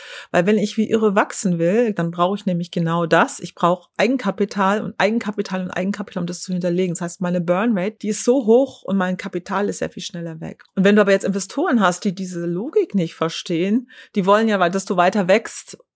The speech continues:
Und, äh, sondern es ging dann darum, okay, wie können wir so wachsen, dass es noch irgendwie okay ist, aber trotzdem, dass unsere Burn Rate ist, die eben auch,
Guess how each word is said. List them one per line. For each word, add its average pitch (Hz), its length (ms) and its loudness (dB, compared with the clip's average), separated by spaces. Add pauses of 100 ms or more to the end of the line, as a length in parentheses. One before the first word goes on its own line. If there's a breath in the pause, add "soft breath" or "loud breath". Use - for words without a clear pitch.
(280)
Und, 170 480 -4
äh, 135 140 0
sondern 170 280 -4
es 170 120 -8
ging 190 160 -2
dann 185 200 0
darum, 175 320 0
okay, 170 280 -4
wie 180 80 -6
können 196 340 0
wir 180 300 0
so 196 340 2
wachsen, 202 480 2
dass 180 200 -4
es 190 120 -8
noch 175 160 -2
irgendwie 208 720 2 (260 soft breath)
okay 190 420 2
ist, 226 280 2
aber 175 220 0
trotzdem, 208 680 0
dass 180 200 0
unsere 165 540 -2
Burn 170 360 6
Rate - 240 0
ist, - 200 -8
die - 120 -2
eben - 220 0
auch, - 380 -2